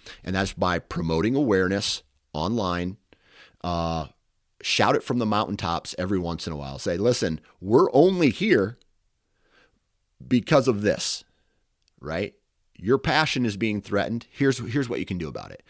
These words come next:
Or go check out this conservation effort. Or educate your followers that,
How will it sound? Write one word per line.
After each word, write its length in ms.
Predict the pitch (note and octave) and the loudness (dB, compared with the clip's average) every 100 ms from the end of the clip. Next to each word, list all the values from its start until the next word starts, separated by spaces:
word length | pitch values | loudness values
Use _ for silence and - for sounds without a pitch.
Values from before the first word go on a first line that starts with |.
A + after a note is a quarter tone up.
| - - - | -20 -20 0
Or 300 | F#2+ G2 F2 - - | 4 4 2 -6 2
go 140 | C3 | 4
check 240 | C3 C#3 C3 | 6 4 2
out 140 | A2+ | 0
this 160 | A2+ - | -2 -2
conservation 640 | G2+ F2+ F2 E2+ D#2+ E2 | -2 -4 -4 -4 -4 -6
effort. 300 | D#2 - A1+ _ _ _ _ _ _ _ _ _ - | -8 -10 -14 _ _ _ _ _ _ _ _ _ 2
Or 220 | A2 G#2 - | 4 4 2
educate 480 | B2+ D#3 - F3+ C3+ | 0 0 0 2 2
your 100 | G2+ | 0
followers 540 | - G2+ F#2 E2+ D2+ | 0 2 2 -2 -4
that, 320 | - F#2 F2 | -2 -2 -4